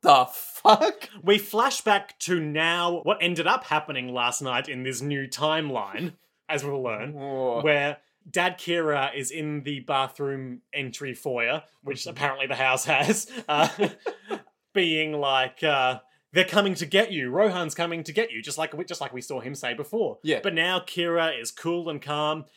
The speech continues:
Speaker 2: His nails are unbitten. He opens the cupboard. There's no corpse in there.
Speaker 1: And he just goes, "Everything will be fine, father."
Speaker 2: "Yes, I have
Speaker 1: Everything.
Speaker 2: matured. Killer Queen has gained a third ability."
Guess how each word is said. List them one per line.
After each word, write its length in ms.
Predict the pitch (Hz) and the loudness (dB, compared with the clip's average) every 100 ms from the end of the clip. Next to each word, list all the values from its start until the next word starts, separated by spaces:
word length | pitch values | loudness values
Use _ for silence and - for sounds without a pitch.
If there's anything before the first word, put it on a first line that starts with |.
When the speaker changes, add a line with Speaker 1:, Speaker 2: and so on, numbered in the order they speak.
| _ | _
Speaker 2:
His 140 | 156 139 | -10 -6
nails 380 | 143 160 160 151 | -4 0 0 0
are 240 | 143 143 | -2 -4
unbitten. 560 | 143 151 143 151 156 151 _ _ - | -4 -2 -2 -2 -6 -10 _ _ -6
He 100 | 170 | -2
opens 320 | 170 160 131 | -2 -2 -8
the 80 | 147 | -10
cupboard. 400 | - 151 170 156 | -4 0 0 -2
There's 220 | 127 113 | -6 -6
no 260 | 123 180 185 | 0 2 2
corpse 420 | 139 117 110 - | 0 -4 -4 -10
in 160 | 117 113 | -8 -8
there. 300 | 110 139 147 _ _ _ - | -6 -6 -8 _ _ _ -8
Speaker 1:
And 140 | 147 156 | -4 0
he 80 | |
just 180 | 156 147 | -2 0
goes, 480 | 156 147 139 - - _ _ - | 2 2 0 -4 -10 _ _ -20
"Everything 540 | 101 110 117 143 131 | -16 -14 -10 -8 -4
will 140 | 127 | -2
be 100 | 131 | -2
fine, 380 | 131 139 151 175 | 0 2 2 0
father." 460 | 135 120 113 123 135 _ | 0 0 0 -6 -10 _
Speaker 2:
"Yes, 320 | 127 143 - 143 | -8 -8 -8 -2
I 140 | 143 | 0
have 160 | 131 123 | 0 0
Speaker 1:
Everything. 120 | 139 | -4
Speaker 2:
matured. 580 | 123 135 156 143 107 107 - _ _ _ | -2 0 2 2 -2 -10 -16 _ _ _
Killer 260 | - 175 143 | -6 -4 -4
Queen 400 | 143 160 151 113 | -2 -2 -2 -6
has 160 | 110 | -10
gained 480 | 110 131 120 113 110 _ _ | -8 -4 -4 -6 -10 _ _
a 100 | 117 | -16
third 560 | 98 - 135 139 139 127 | -16 -8 0 2 4 2
ability." 760 | 117 135 151 156 117 101 104 | 2 0 2 2 0 -10 -14